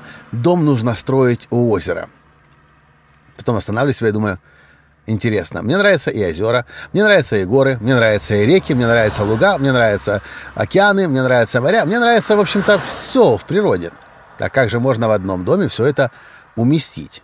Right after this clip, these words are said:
Или возле, или найти дом, вокруг которого всё это будет?» И я понимаю, что это нереально.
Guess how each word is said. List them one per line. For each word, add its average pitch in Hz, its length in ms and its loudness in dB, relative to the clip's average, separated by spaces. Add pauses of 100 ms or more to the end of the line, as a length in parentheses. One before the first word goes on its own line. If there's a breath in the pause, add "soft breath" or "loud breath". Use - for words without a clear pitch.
Или 110 160 0
возле, 107 380 -2 (100)
или 131 220 2
найти 120 260 0
дом, 165 340 0
вокруг 113 280 -4
которого 120 340 0
всё - 200 -4
это 156 180 0
будет?» 110 420 -8 (840 loud breath)
И 202 60 0
я 175 120 4
понимаю, 156 320 0
что 135 100 -4
это 123 80 -2
нереально. 117 520 0